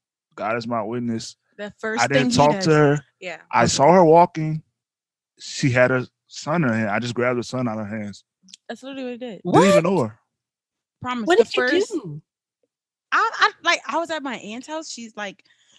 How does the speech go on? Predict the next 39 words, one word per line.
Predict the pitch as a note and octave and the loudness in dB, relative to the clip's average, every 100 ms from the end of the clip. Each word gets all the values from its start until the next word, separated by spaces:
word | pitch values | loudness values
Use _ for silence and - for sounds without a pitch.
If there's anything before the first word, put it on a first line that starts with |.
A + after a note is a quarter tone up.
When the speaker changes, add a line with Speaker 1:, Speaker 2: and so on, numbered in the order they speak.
| _ _ - E3+ | _ _ -20 -18
Speaker 2:
like, | F#3+ G3 - G3 | -12 -8 -8 -8
she, | - A#3+ F3 _ - | -18 -16 -18 _ -12
well, | G#3+ | -10
it's | G#3+ - | -10 -8
my, | A#3 - | -10 -8
I, | A#3 | -12
we | A3 | -8
go | B3 B3+ | -6 -6
to | |
my | A#3 G3+ | -8 -12
aunt's | G#3 G3+ - | -12 -14 -16
church. | - G3+ - - - | -14 -14 -14 -20 -16
So, | A3 G3+ G3 | -12 -10 -10
like, | F#3+ F3+ - | -10 -12 -10
they | G3 | -10
had | G#3+ G#3 | -6 -6
a, | G3 _ _ _ | -6 _ _ _
a | F#3+ | -6
Speaker 1:
Like | - | -2
an | F3+ | 2
Speaker 2:
meet, | |
Speaker 1:
after | D3 D3 C3+ | 2 2 -2
Speaker 2:
like, | - | 0
Speaker 1:
church, | C#3+ C#3+ | 6 6
Speaker 2:
yeah, | - - | 4 -2
after | G#3 A3+ A3 | -6 -6 -2
Speaker 1:
like, | F#3 | 0
Speaker 2:
get | F3+ | 0
Speaker 3:
Mm-hmm. | F3 D#3 | 2 6
Speaker 1:
food, | |
Speaker 2:
together. | D#3 D3+ - | 6 6 4
Speaker 1:
fellowship. | C#3 D#3 D3 D#3 D3+ G3+ | 2 2 0 0 2 6
Speaker 2:
And | G4+ | 4
I'm | B4 | 4
telling | |
you | G4+ | 2
Speaker 3:
Yes. | - | 2
Speaker 2:
something | F4+ D#4 | 0 -2
else. | C#4 E3+ | -2 -6